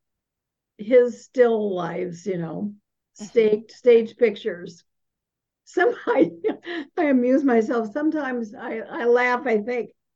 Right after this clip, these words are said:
Speaker 1: Somewhere in America, there's this darling man in his late seventies, and he's just darling. And he's in a, um, a football t-shirt, and it's just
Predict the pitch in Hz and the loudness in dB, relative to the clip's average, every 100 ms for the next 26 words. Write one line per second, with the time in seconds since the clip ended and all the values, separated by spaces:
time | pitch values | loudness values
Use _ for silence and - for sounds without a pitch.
0 | _ _ _ - 359 415 370 254 240 233 | _ _ _ 0 2 4 4 4 2 2
1 | 220 208 180 214 190 226 180 190 170 233 | 0 0 0 0 0 0 -2 -4 -2 0
2 | 254 285 285 247 226 196 190 202 208 _ | 0 -2 -2 -2 -2 -4 -4 -4 -6 _
3 | _ _ - 220 208 220 233 262 - 233 | _ _ 0 4 4 4 0 -2 -2 -2
4 | 214 185 170 - - _ _ _ _ _ | 0 -6 -8 -12 -18 _ _ _ _ _
5 | _ 214 226 381 339 - 285 254 _ _ | _ 0 2 6 4 4 -2 -4 _ _
6 | _ 262 175 233 220 196 165 143 214 - | _ -10 2 2 2 0 -4 -10 -16 -16
7 | _ _ _ _ 226 226 233 220 262 262 | _ _ _ _ -2 2 2 2 0 2
8 | 254 254 240 214 208 214 208 196 208 208 | 0 0 0 -4 -8 -4 -4 -4 -4 -6
9 | 208 _ _ _ _ _ _ _ _ _ | -8 _ _ _ _ _ _ _ _ _
10 | _ _ 170 - 247 254 262 254 285 269 | _ _ -4 0 2 0 -2 -4 -4 -6
11 | 233 262 247 247 240 _ _ _ _ _ | -2 4 6 4 0 _ _ _ _ _
12 | _ _ _ _ 226 240 240 254 240 294 | _ _ _ _ -4 -4 -4 0 0 2
13 | 262 | -2